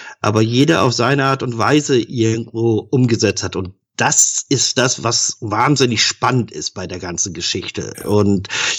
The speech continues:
Speaker 1: äh, kein Bild gleich dem anderen. Es ist total, alle so, ja, stehen für sich irgendwo, aber bringen trotzdem das Ganze unter diesem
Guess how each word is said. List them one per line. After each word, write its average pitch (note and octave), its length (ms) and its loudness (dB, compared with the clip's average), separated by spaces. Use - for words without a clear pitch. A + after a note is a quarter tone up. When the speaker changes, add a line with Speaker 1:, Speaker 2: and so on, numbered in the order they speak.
Speaker 1:
äh, A2+ 260 4
kein D#3 460 2
Bild D#3 340 4
gleich C#3 320 -2
dem C3 260 -4
anderen. E3 460 0
Es C#3 140 -4
ist - 200 -4
total, D#3 640 0
alle F3 300 4
so, D#3 720 0
ja, D#3 200 0
stehen F#3 280 2
für F3 160 2
sich - 280 -4
irgendwo, G#2 600 0
aber B2+ 420 0
bringen D#3 320 0
trotzdem F#3+ 560 0
das D#3 180 -4
Ganze D3 380 0
unter E3 260 2
diesem D3 800 4